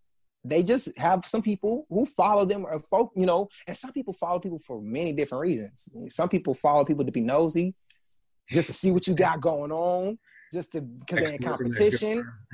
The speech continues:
Speaker 2: good
Speaker 1: You know what I mean? Everybody that follow you ain't, ain't rocking with you. You know what I mean? So you gotta keep in mind with that too. So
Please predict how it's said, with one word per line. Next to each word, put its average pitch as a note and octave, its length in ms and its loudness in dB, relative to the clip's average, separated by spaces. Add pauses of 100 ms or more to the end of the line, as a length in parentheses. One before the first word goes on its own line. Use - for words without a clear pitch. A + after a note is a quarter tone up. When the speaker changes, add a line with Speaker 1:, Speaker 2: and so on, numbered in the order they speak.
(140)
Speaker 2:
good G3 100 2
Speaker 1:
You A#3 60 2
know A3+ 80 2
what G#3+ 100 0
I G#3+ 40 -2
mean? A3+ 160 2
Everybody A3 420 0
that G3 160 -6
follow A#3+ 240 -4
you G3+ 280 -4
ain't, F#3 260 -6
ain't E3+ 180 -8
rocking F3+ 380 -6
with G#2 180 -14
you. F#3 120 -20 (100)
You C#3 160 -6
know D3+ 100 -2
what D3+ 120 -4
I - 40 -8
mean? D#3 240 -6
So - 120 -6
you E3+ 100 0
gotta E3+ 220 2
keep F3 260 -6
in D#3 80 -4
mind D#3+ 300 -2
with D3+ 100 -4
that D#3+ 260 2
too. F3 400 0
So C#3+ 360 -4